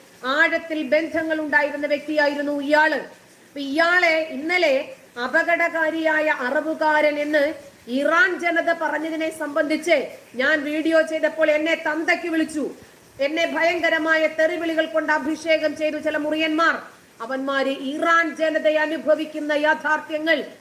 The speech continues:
അവര് തന്നെ വിളിച്ചു പറയുമ്പോൾ അവരോട് ഇയാളൊക്കെ എന്ത് പറയും? ഇറാൻ ജനതയാണല്ലോ ഇത് അനുഭവിക്കുന്നത്.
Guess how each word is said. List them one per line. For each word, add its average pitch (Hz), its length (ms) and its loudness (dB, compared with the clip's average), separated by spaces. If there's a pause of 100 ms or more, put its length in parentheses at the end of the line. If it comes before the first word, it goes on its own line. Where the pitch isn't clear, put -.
(140)
അവര് 262 320 -2
തന്നെ 247 180 -6
വിളിച്ചു 247 300 -4
പറയുമ്പോൾ 240 520 -2
അവരോട് 269 680 4
ഇയാളൊക്കെ 247 500 -4
എന്ത് 220 260 -4
പറയും? 208 240 -10 (2000)
ഇറാൻ 240 360 4
ജനതയാണല്ലോ 311 760 4
ഇത് 302 100 0
അനുഭവിക്കുന്നത്. 330 920 2